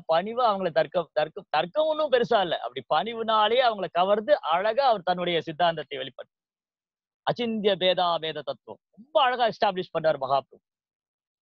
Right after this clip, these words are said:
அதே போல இந்த சம்பாஷணை ராமானந்தராயருக்கும் ஸ்ரீ சைத்தன்ய மகாபிரபு நடந்த உரையாடல்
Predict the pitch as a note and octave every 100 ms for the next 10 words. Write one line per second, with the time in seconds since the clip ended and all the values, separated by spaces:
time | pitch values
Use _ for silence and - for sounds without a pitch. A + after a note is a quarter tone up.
0 | _ - E3+ G3 F3+ E3+ F3+ C#3+ D#3+ A3+
1 | _ _ _ _ _ _ _ _ _ -
2 | G#3 A#3+ G#3 F#3 F#3+ F#3 - C#3 G#2 _
3 | _ _ _ _ - F#3+ A3 G#3+ G3+ F#3
4 | F#3 F#3 F3 F3+ E3+ E3+ D#3+ E3+ G#3+ A3
5 | G#3 F#3+ F3 E3 D#3 E3 C#3+ D3+ G#3+ F#3+
6 | D#3